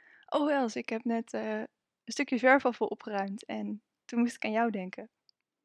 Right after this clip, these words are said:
En nou, dat was mooi, want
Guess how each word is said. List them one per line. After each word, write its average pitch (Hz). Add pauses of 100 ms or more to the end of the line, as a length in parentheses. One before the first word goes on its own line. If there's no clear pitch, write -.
(1600)
En 214 (120)
nou, 247 (220)
dat 247
was 247
mooi, 220
want 190